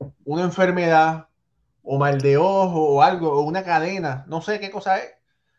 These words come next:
pero, eh, es algo global, y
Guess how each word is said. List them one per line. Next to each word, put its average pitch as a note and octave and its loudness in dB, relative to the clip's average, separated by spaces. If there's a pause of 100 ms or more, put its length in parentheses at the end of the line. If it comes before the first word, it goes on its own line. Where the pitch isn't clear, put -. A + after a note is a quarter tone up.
(160)
pero, C3 -4
eh, B2+ -6
es B2+ -6
algo D#3 -4
global, F3 -4 (920)
y B2+ -6